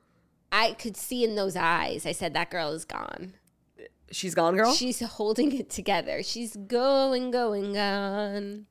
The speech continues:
Speaker 2: I love that.
Speaker 1: Yeah, I see you.
Speaker 2: It was really fun. So good to, you know, have my, my friends who are like sisters in New York with me, you know? <laughs>
Speaker 1: But not your sisters who are, like,
Speaker 2: <laughs>
Speaker 1: friends.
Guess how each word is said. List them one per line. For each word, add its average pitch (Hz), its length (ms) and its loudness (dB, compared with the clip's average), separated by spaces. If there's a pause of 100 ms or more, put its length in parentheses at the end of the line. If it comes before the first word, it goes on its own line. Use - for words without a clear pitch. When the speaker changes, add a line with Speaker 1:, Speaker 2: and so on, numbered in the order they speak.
Speaker 2:
I 160 80 -4
love 156 200 -4
that. 151 400 -6 (420)
Speaker 1:
Yeah, - 360 -10 (360)
I 320 80 -6
see - 220 -12
you. 180 320 -12 (600)
Speaker 2:
It 277 80 4
was 285 180 4
really 185 200 8
fun. 160 480 2
So - 300 4
good 196 260 6
to, 190 140 -2
you 170 80 -2
know, 165 160 -2
have 151 220 -6
my, 143 360 -2 (320)
my 170 400 -2
friends 185 240 2
who 175 80 -2
are 165 60 0
like 165 160 -4
sisters - 640 -6
in - 140 -6
New - 80 -6
York - 200 -6
with 160 140 -12
me, - 160 -8
you 170 60 -4
know? 180 260 -4 (420)
<laughs> - 60 -16 (880)
Speaker 1:
But 247 80 2
not 254 220 4
your 320 100 2
sisters 262 520 -2
who 247 80 2
are, 214 140 2
like, 196 200 0
Speaker 2:
<laughs> - 20 -18
Speaker 1:
friends. 240 520 6